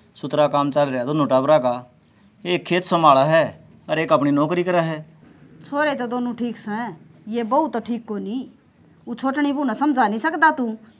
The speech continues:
Speaker 2: काम का हाथ ना लगावे, वो बडड़ी लगी रहे से बेचारी सारा दिन।
Speaker 1: समझाने वाला काम लुगाई पताइया का हो है। और रही बात छोटी बहू की, वह बालक से सीख जाएगी धीरे धीरे।
Speaker 2: सीख दिए तो को नहीं हुआ,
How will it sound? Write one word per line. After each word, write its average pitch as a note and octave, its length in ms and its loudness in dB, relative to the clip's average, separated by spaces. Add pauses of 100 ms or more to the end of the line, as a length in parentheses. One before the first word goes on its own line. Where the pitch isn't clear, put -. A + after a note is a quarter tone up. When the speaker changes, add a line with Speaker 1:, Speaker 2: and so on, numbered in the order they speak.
Speaker 2:
काम B3+ 220 10
का D#4 100 10
हाथ D4+ 220 10
ना C#4 180 8
लगावे, G#3+ 440 0 (260)
वो G#3 160 -2
बडड़ी A#3+ 320 2
लगी A3 300 0
रहे C4 100 0
से C#4+ 120 -2
बेचारी B3+ 360 -2
सारा B3+ 280 2
दिन। G3+ 260 -4 (440)
Speaker 1:
समझाने D#3+ 500 4
वाला C#3 160 2
काम D#3+ 220 0
लुगाई F3+ 260 4
पताइया E3+ 360 0
का C3 80 -2
हो A2+ 140 -6
है। C#3 180 -4 (540)
और C#3 100 2
रही F3+ 200 4
बात D#3 200 6
छोटी D3 260 2
बहू D#3+ 220 4
की, B2+ 340 -2 (240)
वह D3+ 120 2
बालक G3+ 340 6
से D3+ 180 0 (540)
सीख G#3+ 240 0
जाएगी G3+ 240 6
धीरे D#3+ 220 4
धीरे। C3+ 360 0 (540)
Speaker 2:
सीख C#4 260 -6
दिए C#4 240 2
तो C#4 120 0
को A#3+ 120 0
नहीं G#3 140 0
हुआ, A3+ 340 8